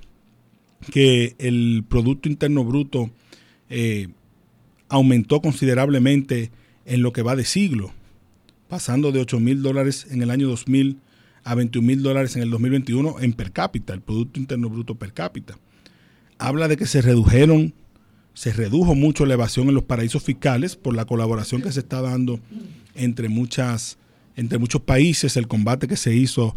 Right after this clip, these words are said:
a los paraísos fiscales, como el caso de Panamá, el caso también de otras, otros países que tenían esa modalidad. Y así, muchas otras noticias más. La demencia se ha reducido,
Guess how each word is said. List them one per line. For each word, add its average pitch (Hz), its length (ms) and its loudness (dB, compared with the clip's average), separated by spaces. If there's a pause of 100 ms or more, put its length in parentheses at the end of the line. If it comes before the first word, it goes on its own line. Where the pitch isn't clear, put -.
(220)
a - 80 -10
los 113 100 -6
paraísos 113 440 -8
fiscales, 120 420 -8
como 104 180 -8
el 98 60 -10
caso 113 240 -6
de 113 80 -2
Panamá, 117 600 -2 (400)
el 117 140 -12
caso 113 280 -10
también 113 400 -2
de 104 160 -4
otras, 110 580 -8 (120)
otros 123 240 -8
países 123 420 -4
que 110 120 -8
tenían 117 480 -4 (500)
esa 127 220 -6
modalidad. 160 560 -2 (840)
Y 170 120 2
así, 202 380 0
muchas 170 400 0
otras 180 220 0
noticias 175 360 0
más. 175 300 0
La 131 120 -2
demencia 131 420 2
se - 120 -2
ha 117 60 0
reducido, 135 920 0